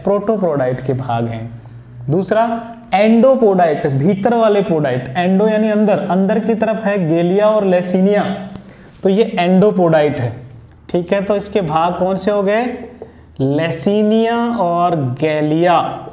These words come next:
लेसिनिया और गेलिया हो गए endoprodite। एंडोपोडाइट से बाहर की ओर एक संरचना निकली हुई है, बाहर मुखांगों से बाहर निकली हुई एक संरचना, एक्सो, बाहर की ओर एक्सोपोडाइट। तो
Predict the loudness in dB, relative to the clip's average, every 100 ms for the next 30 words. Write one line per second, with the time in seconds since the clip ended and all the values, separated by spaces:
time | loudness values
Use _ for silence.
0 | -20 -20 -20 -20 -20 _ -6 -2 -2 -2
1 | 0 2 2 2 2 2 2 2 4 2
2 | 2 0 0 -2 -2 -4 -2 0 0 0
3 | -2 -2 -4 -6 -18 -20 -20 -18 -2 0
4 | 4 2 2 2 2 0 -2 -2 0 -2
5 | 0 0 0 2 2 2 0 -2 -4 -2
6 | -2 -2 0 0 0 0 0 0 -2 -2
7 | -2 -2 -2 -2 0 -2 -2 -2 -2 -2
8 | -4 -2 -2 -2 -2 0 -2 -2 -4 -2
9 | -4 -6 -4 -2 -2 0 0 0 -4 -4
10 | -2 -2 -2 -2 -2 -4 -4 -4 0 0
11 | 0 -6 -14 -20 -6 -2 0 0 -2 -4
12 | -6